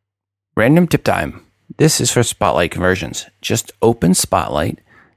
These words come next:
then type in something like twenty dollars in rupees, and it will instantly convert it for you. You don't even need to hit search to see that it's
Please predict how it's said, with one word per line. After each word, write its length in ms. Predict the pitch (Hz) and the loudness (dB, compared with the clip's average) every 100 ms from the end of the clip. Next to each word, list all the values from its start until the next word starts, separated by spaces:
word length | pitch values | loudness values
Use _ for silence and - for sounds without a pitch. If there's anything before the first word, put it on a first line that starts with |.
| _ | _
then 240 | 113 120 139 | 2 2 2
type 380 | - 117 117 117 | 0 0 0 2
in 160 | 113 | 0
something 480 | - 113 107 - 104 | 2 0 0 -2 0
like 400 | 98 92 92 - - - _ _ | 0 0 -2 -10 -20 -20 _ _
twenty 300 | - 120 131 | -6 0 2
dollars 520 | 120 117 117 117 113 - | 4 4 4 4 2 0
in 300 | 98 101 101 | 0 2 2
rupees, 680 | 90 117 120 92 101 151 - _ _ _ - | 2 0 0 -2 -2 -4 -10 _ _ _ -2
and 140 | 104 | 2
it 200 | 127 90 | 2 0
will 320 | 104 113 107 - - | 0 0 0 -2 2
instantly 580 | 156 - - 143 147 | 2 2 -2 0 0
convert 460 | 143 135 104 101 98 | 0 0 0 2 2
it 120 | 101 | 0
for 180 | - 71 | 0 0
you. 220 | 67 - _ _ _ _ _ - | 0 -6 _ _ _ _ _ 0
You 80 | |
don't 200 | 117 123 | 4 4
even 200 | 127 120 | 4 4
need 200 | 120 117 | 4 2
to 100 | 107 | 0
hit 280 | 101 113 - | -2 -2 -4
search 440 | - 131 113 - - | 0 2 0 -2 -8
to 120 | 101 | -6
see 280 | - 110 95 | -4 -2 -2
that 200 | 80 87 | -4 -4
it's 340 | - - | -6 -8